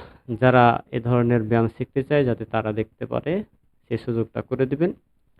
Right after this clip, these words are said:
আর আমার এই ভিডিওটা, আহ, হচ্ছে যে আমাদের ইংলিশ স্পোকেনের ফ্রি কোর্স আছে, এই কোর্সের একটা, উম, প্লেলিস্ট থাকবে। এটা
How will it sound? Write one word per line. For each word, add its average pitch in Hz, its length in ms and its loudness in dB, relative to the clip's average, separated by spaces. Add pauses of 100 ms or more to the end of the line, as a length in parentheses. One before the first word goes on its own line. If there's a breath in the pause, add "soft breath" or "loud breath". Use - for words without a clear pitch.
(320)
আর 101 220 -2
আমার 127 280 2
এই 127 100 4
ভিডিওটা, 139 720 2 (200)
আহ, 104 380 -6 (1500)
হচ্ছে 113 240 -6
যে 113 160 -2
আমাদের 113 360 0 (200)
ইংলিশ 131 420 0
স্পোকেনের 117 520 -2
ফ্রি 131 360 0
কোর্স 113 380 2
আছে, 165 400 -2 (760)
এই 113 180 -2
কোর্সের 127 360 0
একটা, 117 380 -2 (140)
উম, 107 340 -6
প্লেলিস্ট 117 420 0 (100)
থাকবে। 117 500 -4 (580)
এটা 113 380 0